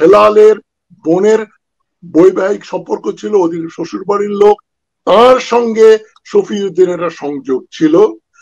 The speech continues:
আর উপরন্তু শফিউদ্দিনের বাবাও শেখ,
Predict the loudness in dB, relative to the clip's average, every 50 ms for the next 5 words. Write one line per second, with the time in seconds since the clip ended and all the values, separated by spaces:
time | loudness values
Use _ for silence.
0 | _ _ 0 0 0 0 -2 -2 0 0 2 2 0 -2 -2 -6 -8 -8 -8 -18
1 | -16 _ -16 -14 -12 -12 -14 -12 -12 -14 -12 -10 -10 -12 -12 -12 _ -10 -8 -8
2 | -2 -2 0 0 0 2 0 0 -2 -2 -12 _ _ _ _ _ _ _ _ _
3 | _ _ _ 0 4 4 4 4 4 0